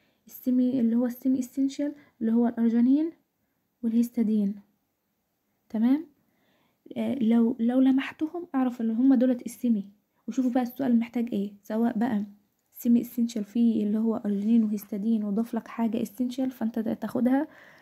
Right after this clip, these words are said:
او كان مديك كتير ومنهم ارجينين وهيستادين فانت ده اللي هيتاخد عشان ده الغريب. فانت تحفظ السيمي اس-، اه صحيح، وهي السيمي اسينشال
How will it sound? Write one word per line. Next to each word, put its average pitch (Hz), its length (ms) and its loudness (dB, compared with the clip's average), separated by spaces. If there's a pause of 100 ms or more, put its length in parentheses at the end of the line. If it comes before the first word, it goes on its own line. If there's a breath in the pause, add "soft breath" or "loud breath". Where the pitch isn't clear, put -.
(180 loud breath)
او 233 180 0
كان 233 340 0
مديك 214 420 0
كتير 220 720 0 (260 soft breath)
ومنهم 220 460 2
ارجينين 214 380 0
وهيستادين 226 580 0
فانت 254 320 -6
ده 254 340 -2 (260 soft breath)
اللي 226 120 0
هيتاخد 214 440 -6
عشان 208 260 -4
ده 233 80 2
الغريب. 208 440 0 (760)
فانت 247 260 -4
تحفظ 277 500 -6 (1200)
السيمي 240 320 0
اس-، - 220 -12
اه 226 140 -2
صحيح، 202 500 -8
وهي 220 140 -8
السيمي 233 320 -6
اسينشال 208 580 -6